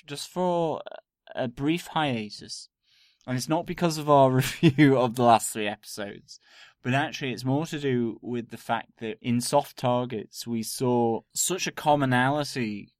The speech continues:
with some of the events that happened in the Nolan universe. And given that Soft Targets was written before that, it brought our minds to, uh, Batman Begins and The Dark Knight and The Dark Knight Rises.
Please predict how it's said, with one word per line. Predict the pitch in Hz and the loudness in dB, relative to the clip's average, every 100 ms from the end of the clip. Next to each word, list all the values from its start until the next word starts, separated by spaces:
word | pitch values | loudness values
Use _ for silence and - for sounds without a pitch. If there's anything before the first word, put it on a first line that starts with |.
| _ | _
with | 101 110 107 107 104 _ _ | -10 -6 -4 -6 -8 _ _
some | - - 131 135 | -14 -6 -2 -2
of | 127 | -2
the | 120 113 | -2 -2
events | 107 107 107 - | -2 -4 -4 -8
that | 110 95 _ - | -10 -10 _ -8
happened | 120 113 113 104 101 - | -8 -6 -6 -6 -6 -8
in | 110 104 101 98 98 - | -8 -8 -8 -10 -16 -20
the | - 117 | -4 0
Nolan | 117 120 120 113 | 2 4 2 0
universe. | 110 107 101 104 92 - - - - 117 | 0 -2 -6 -8 -10 -12 -16 -20 -14 -6
And | 117 113 | -4 -4
given | 120 139 143 135 | 2 2 2 0
that | 180 - - _ _ | 0 -2 -6 _ _
Soft | - 117 - | -8 -8 0
Targets | 120 113 110 123 | 0 0 -2 -8
was | 107 | -6
written | 110 98 | -4 -4
before | 104 - 127 135 | -8 -6 -2 -2
that, | 127 101 - | 0 -4 -6
it | 120 - | -8 -2
brought | 135 139 | -2 2
our | 135 | 0
minds | 131 123 120 117 110 - - | 2 0 0 -2 -6 -10 -10
to, | 120 113 110 104 104 _ _ _ 110 | -6 -4 -4 -8 -12 _ _ _ -6
uh, | 101 | -2
Batman | 110 107 120 135 | 0 0 -2 -4
Begins | 135 117 113 113 113 113 | -4 -4 -2 -4 -6 -6
and | 104 | -8
The | 101 | -6
Dark | 107 107 113 | 0 0 -2
Knight | 104 107 107 - | -6 -8 -8 -12
and | - | -14
The | 104 | -4
Dark | 104 76 | -4 -4
Knight | 107 110 | -8 -8
Rises. | 110 113 117 - | -6 -6 -10 -16